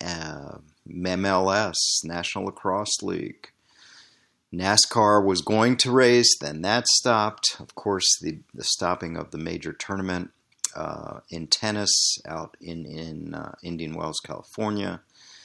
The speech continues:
Then you get to golf, and it just is a, the sports world has been brought to its knees by the covid nineteen coronavirus,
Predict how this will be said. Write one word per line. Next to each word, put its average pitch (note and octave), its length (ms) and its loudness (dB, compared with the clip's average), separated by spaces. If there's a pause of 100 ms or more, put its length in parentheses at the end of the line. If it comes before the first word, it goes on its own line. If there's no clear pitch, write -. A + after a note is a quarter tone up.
(480)
Then F2+ 180 0
you F2+ 80 -4
get E2 400 0
to D#2 400 -2
golf, F#2+ 720 2
and G#2+ 180 -2
it G#2+ 140 -2
just - 260 0
is F2+ 160 -4
a, F#2 80 -2 (180)
the G2+ 100 -6
sports B2+ 360 2
world G2 140 0
has D#2+ 80 -4
been F2 220 -4
brought E2 260 -2
to - 100 -6
its - 220 2
knees F#2 560 -4
by D#2+ 180 -2
the D#2+ 100 -6
covid D#2+ 320 -6
nineteen D#2 520 -8
coronavirus, E2 720 -4